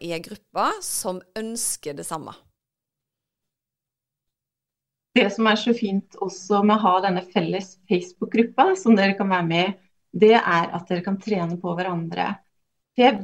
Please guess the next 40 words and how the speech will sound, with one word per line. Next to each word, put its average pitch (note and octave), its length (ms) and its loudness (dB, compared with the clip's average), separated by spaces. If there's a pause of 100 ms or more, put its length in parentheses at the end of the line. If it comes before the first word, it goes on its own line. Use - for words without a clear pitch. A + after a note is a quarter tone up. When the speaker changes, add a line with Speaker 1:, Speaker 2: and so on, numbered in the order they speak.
Speaker 2:
vet G#3+ 520 -2
at G#3 160 -2
det - 160 -2
ikke - 300 -6
er E3 100 -10
tilfeldig F3+ 560 -2
hvem D#3+ 200 -2 (280)
som G#3 200 2
melder D#3 240 0
seg - 180 -4
på F3 100 -2
dette - 240 -6
kurset. - 520 -10 (120)
Dere G3+ 460 2 (180)
blir A3 240 4
håndplukket F#3+ 540 0
av F#3 60 -2
universet. F3+ 640 -6 (760)
Derfor B3 640 0
så A3 280 2
er G3 100 2
de F#3 80 -2
i F3+ 160 -4
gruppa G#3 460 0
også - 480 -10
veldig E3+ 300 0
fine E3 360 -4
å F3 320 -4 (320)
trene G#3+ 300 4
seg F3 180 -2
på, C#4 120 4 (120)
for D4+ 100 -4
de C#4+ 140 2
er A3 160 4
mest A#3 320 4
sannsynlig G3 480 0
både E3+ 280 0
nysgjerrig F#3 580 -2
og G3 180 -2
sensitive. E3+ 640 -2